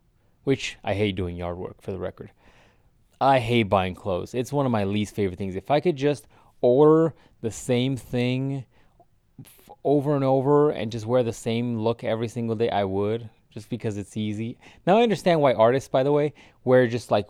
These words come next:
black shirts and, like, pants or whatever, and they wear the same exact look every single day. They just buy, like, <laughs> a bulk of it. But back to the topic.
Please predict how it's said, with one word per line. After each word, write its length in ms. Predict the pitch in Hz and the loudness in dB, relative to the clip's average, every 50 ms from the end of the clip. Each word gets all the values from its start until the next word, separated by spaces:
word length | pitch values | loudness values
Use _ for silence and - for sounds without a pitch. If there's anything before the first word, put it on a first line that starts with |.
| - _ - | -8 _ -12
black 400 | - - 127 120 113 113 113 - | -6 0 4 4 6 4 4 0
shirts 420 | - - 117 104 104 98 - - | -4 -2 -2 0 0 -2 -4 -8
and, 240 | - 95 101 98 95 | -10 -8 -8 -6 -4
like, 300 | 90 87 87 90 _ - | -4 -6 -6 -8 _ -16
pants 320 | - - 98 90 85 80 - | -14 -10 -10 -10 -10 -10 -10
or 40 | |
whatever, 300 | 95 95 90 92 95 - - | -10 -8 -10 -10 -12 -12 -8
and 100 | 113 117 | -6 -4
they 80 | 113 | -2
wear 120 | 113 123 123 | 0 0 0
the 80 | 110 | -2
same 300 | 104 - - 117 110 110 | -2 -4 -4 -2 -2 -2
exact 440 | 107 101 95 95 101 98 95 - - | -2 -2 -2 0 0 0 0 -2 -4
look 260 | 107 95 92 92 - | -6 -4 -4 -4 -4
every 200 | 107 101 92 95 | -4 -6 -4 -4
single 240 | 95 - 101 95 92 | -6 -6 -6 -6 -4
day. 140 | 85 92 92 | -2 -2 -2
They 120 | 87 95 | -2 -2
just 180 | 92 92 - _ | -6 -6 -6 _
buy, 260 | - 92 90 92 95 | -2 -2 0 0 -2
like, 260 | 95 92 87 92 - _ - _ _ _ _ _ - - - - - | -4 -4 -6 -8 -10 _ -20 _ _ _ _ _ -20 -18 -6 -2 -2
<laughs> 580 | 175 - - - 120 - _ - 180 - - | -2 -2 -2 -8 -10 -4 _ 0 0 2 4
a 140 | - 131 113 | 2 2 2
bulk 380 | 110 98 117 104 117 117 - 139 | 2 0 0 0 0 0 -2 -4
of 100 | 127 139 | -4 -4
it. 160 | 156 - - - - - - - - _ _ - | -4 -6 -8 -16 -20 -20 -20 -20 -20 _ _ 8
But 360 | 160 151 131 - - - _ _ _ _ _ _ _ _ _ | 8 8 8 8 4 -4 _ _ _ _ _ _ _ _ _
back 180 | - 131 123 - | 4 4 4 4
to 60 | - | 2
the 100 | 104 101 | -6 -4
topic. 360 | - 104 98 92 - - - | -2 0 0 0 0 -4 -16